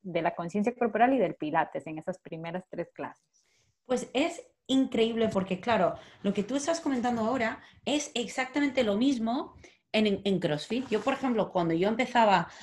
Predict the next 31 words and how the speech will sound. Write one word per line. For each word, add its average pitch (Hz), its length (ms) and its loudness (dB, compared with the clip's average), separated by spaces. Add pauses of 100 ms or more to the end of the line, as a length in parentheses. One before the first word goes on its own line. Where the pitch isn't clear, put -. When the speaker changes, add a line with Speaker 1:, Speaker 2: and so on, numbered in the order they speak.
(220)
Speaker 2:
a, 165 520 2
a, 151 640 -2
a 151 40 -4
dar 180 240 0
clases 180 360 -2
o 165 80 -2
a 165 80 0
entrenar 180 480 0
a 160 160 2
una 175 220 2
persona 175 340 -2
que 170 80 -2
nunca 160 240 -2
había 185 220 4
hecho 185 260 0
CrossFit, 190 520 -2 (340)
pues 180 180 2
claro, 196 380 6
es 220 320 2
mirar 196 580 4 (320)
que 196 160 2
puedan 185 480 4
mover 202 440 8
el 175 200 4
cuerpo 208 640 4 (300)
por 190 200 6
separado, 139 760 -2 (240)
porque 185 480 6
esa 226 260 2
conciencia 254 640 2
corporal, 226 840 2